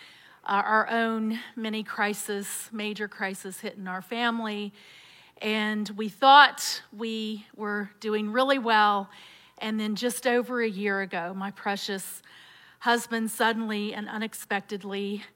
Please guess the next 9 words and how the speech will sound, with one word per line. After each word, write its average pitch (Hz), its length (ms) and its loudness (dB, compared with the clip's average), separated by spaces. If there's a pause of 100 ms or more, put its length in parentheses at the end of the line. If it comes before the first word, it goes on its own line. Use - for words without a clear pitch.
(140)
died. 190 500 0 (880)
We 285 220 0
had 262 220 -2
dated 277 520 2
for 226 160 0
forty-three 262 1080 -4
years 214 880 -8 (1040)
and 247 200 2
enjoyed 233 760 2